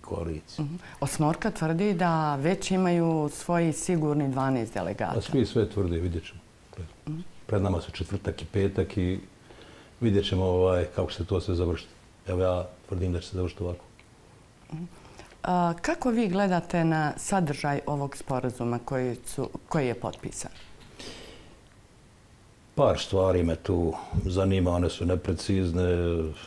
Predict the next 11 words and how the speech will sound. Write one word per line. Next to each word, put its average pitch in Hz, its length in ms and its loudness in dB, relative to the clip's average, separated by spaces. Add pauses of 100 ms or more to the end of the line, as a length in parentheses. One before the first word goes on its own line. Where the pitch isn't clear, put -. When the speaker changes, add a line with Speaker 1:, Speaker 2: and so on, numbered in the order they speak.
(560)
Speaker 1:
Sporazum 85 340 2
je 80 80 4
očigledno 80 400 2
rađen 80 480 2
u, 80 120 2
u, 80 460 -2 (100)
kao 78 160 0
što - 160 -6
su 80 100 -6
i 78 40 -2
sami 82 280 0